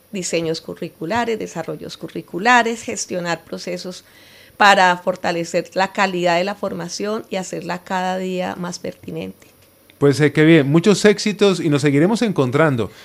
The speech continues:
Speaker 2: y esperemos seguirla consultando, llamándola para opinar sobre el quehacer de la Academia del Tolima, sobre la pertinencia, sobre el futuro de nuestra región desde el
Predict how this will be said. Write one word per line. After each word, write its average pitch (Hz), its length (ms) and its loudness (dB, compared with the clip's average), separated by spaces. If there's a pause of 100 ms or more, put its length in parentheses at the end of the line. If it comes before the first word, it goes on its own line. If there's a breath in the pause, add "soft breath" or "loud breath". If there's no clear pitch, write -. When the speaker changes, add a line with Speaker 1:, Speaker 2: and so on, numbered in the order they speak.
(140 loud breath)
Speaker 2:
y 120 80 2
esperemos 135 800 4 (140 soft breath)
seguirla 139 360 4
consultando, 156 800 2
llamándola 135 520 4
para 165 120 4
opinar 165 480 4 (220 soft breath)
sobre 123 260 2
el 127 100 0
quehacer 135 360 0
de 160 80 6
la 147 80 4
Academia 135 420 0
del 127 80 0
Tolima, 143 460 0
sobre 123 160 0
la 120 100 2
pertinencia, 127 760 -2
sobre 123 220 -2
el 120 120 -2
futuro 165 560 0 (260 loud breath)
de 131 60 -4
nuestra 127 260 0
región 120 400 2
desde 131 240 4
el 117 160 2